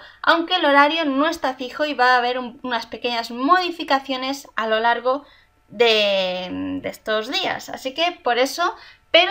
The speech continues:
esas son las series que están en el canal, por lo menos sabéis qué series tenemos. Así que vamos a ver, vamos a darle el play. Resulta que son las seis de la mañana, son las seis de la mañana, estamos en veranito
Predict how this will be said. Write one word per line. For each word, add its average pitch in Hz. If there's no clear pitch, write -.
esas 302
son 339
las 262
series 277
que -
están 285
en 233
el 208
canal, 202
por 202
lo 202
menos 262
sabéis 233
qué -
series 196
tenemos. 277
Así 381
que 427
vamos 320
a 220
ver, 277
vamos 320
a 247
darle 233
el 214
play. 254
Resulta 294
que 269
son 262
las 202
seis 359
de 277
la 294
mañana, 240
son 320
las 233
seis 339
de 302
la 269
mañana, 240
estamos 220
en 277
veranito 339